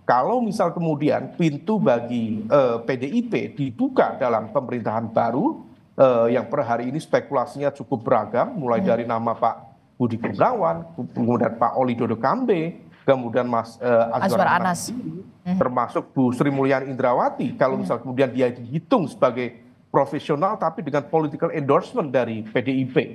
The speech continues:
Speaker 1: Nah, kalau misal kemudian ruang itu betul-betul dibuka, apakah kemudian Pak Prabowo yang memiliki,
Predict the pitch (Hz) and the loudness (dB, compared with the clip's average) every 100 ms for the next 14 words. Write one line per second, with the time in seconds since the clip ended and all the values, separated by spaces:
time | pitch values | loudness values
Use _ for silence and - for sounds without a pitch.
0 | - - _ _ 147 135 208 262 240 220 | -16 -20 _ _ -2 0 0 0 0 0
1 | 208 208 185 170 170 180 196 190 190 180 | 0 0 2 2 0 0 0 0 0 -10
2 | - 156 147 156 - 147 135 113 175 208 | -8 -4 0 0 0 -2 -2 0 -2 0
3 | 123 90 - 139 190 165 185 - 190 175 | 0 -2 0 0 2 0 -2 -2 0 0
4 | 147 165 120 131 214 - - 127 - - | 0 2 2 0 -4 0 2 2 0 -2
5 | 127 120 254 208 147 127 - _ _ 139 | -2 0 0 2 0 -2 -10 _ _ 4
6 | 143 147 147 143 139 151 139 131 117 | 4 2 -4 -4 -6 -2 0 2 0